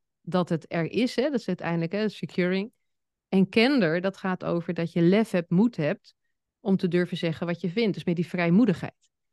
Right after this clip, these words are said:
En wat wel een leuk feitje is of inzicht. Eh, ik heb dan, eh, best wel veel contact met, eh, Amy Edmondson.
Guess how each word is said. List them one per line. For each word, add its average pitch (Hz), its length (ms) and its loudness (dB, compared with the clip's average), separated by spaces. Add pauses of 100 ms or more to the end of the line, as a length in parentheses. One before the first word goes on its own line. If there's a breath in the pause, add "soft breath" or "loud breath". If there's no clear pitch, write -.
(220)
En 208 160 2
wat 226 160 2
wel 202 200 4
een 185 120 4
leuk 185 340 0 (240)
feitje - 600 -6
is 160 360 -4
of 135 260 -10
inzicht. 143 640 -6 (440)
Eh, 180 440 -2
ik - 320 -8
heb 190 180 -2
dan, 170 240 -2
eh, 160 120 -2
best 175 180 -4
wel 175 80 -2
veel 165 140 -4
contact 170 400 -4
met, 160 260 -2
eh, 156 120 -2 (100)
Amy 165 300 0
Edmondson. 254 560 0